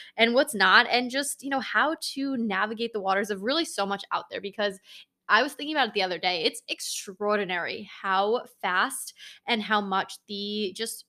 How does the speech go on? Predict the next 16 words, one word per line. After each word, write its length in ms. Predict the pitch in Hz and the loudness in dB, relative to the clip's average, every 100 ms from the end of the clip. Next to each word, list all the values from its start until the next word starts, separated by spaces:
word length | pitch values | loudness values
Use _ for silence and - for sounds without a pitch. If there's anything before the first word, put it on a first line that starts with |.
| _ | _
fitness 560 | - - 240 233 202 | -14 -6 -4 -4 -8
world, 540 | - 180 202 202 185 190 | -8 -6 -2 0 -2 -2
I 100 | 196 | -2
guess 260 | 185 196 208 | -2 -6 -6
you 80 | |
could 160 | 196 208 | -8 -4
say, 180 | 196 190 | -2 -2
has 320 | 196 202 196 | 0 -2 -2
grown, 460 | - 196 190 233 311 - - - | -6 -4 -2 -2 -4 -8 -4 2
um, 180 | 220 | 2
kind 180 | 214 254 | 2 -4
of 80 | 349 | -2
simultaneously 840 | - 214 220 214 208 202 - 196 | 4 4 2 -4 -6 -6 -6 -4
with 280 | 196 180 165 - | -4 -4 -6 -8
social 440 | - - 190 - 185 | -10 -6 -4 -6 -8
media. 400 | 180 - - | -8 -8 -10